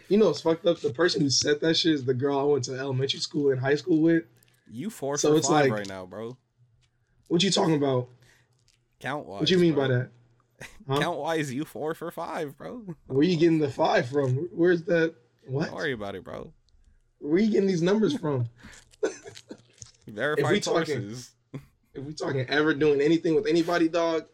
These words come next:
Speaker 1: the Asian count's only three to
Speaker 2: Listen, the, yeah, listen.
Speaker 1: three to six, bro. That's half,
Speaker 2: Uh,
Speaker 1: bro. That's
Speaker 2: the,
Speaker 1: not, that's not
Speaker 2: the
Speaker 1: enough
Speaker 2: Sports
Speaker 1: yet.
Speaker 2: Center s-, stat line, you know, looking crazy.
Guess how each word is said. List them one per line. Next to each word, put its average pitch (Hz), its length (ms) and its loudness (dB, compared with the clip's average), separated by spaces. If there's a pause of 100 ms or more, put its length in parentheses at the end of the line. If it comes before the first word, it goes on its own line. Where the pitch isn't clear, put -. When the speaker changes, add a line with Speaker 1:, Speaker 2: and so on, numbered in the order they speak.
(360)
Speaker 1:
the 131 200 -4
Asian 160 260 0
count's 147 300 -4
only 156 240 0
three 170 300 2
to 170 320 2 (200)
Speaker 2:
Listen, 120 460 -6
the, 101 140 -8
yeah, 180 260 -2 (100)
listen. 135 420 -8 (180)
Speaker 1:
three 175 180 6
to 185 60 4
six, - 340 2
bro. 185 340 0 (340)
That's 170 140 -2
half, 170 280 2
Speaker 2:
Uh, 147 40 -12
Speaker 1:
bro. 160 120 0
That's 165 140 0
Speaker 2:
the, 180 60 -4
Speaker 1:
not, 143 140 4
that's 160 120 -6
not 160 60 -6
Speaker 2:
the 139 80 2
Speaker 1:
enough 143 120 0
Speaker 2:
Sports 156 320 2
Speaker 1:
yet. - 60 -4
Speaker 2:
Center 185 240 0
s-, - 160 -6 (420)
stat 180 460 -4
line, 113 560 -4
you 117 100 -10
know, 107 140 -8
looking 117 320 -8
crazy. 147 560 -10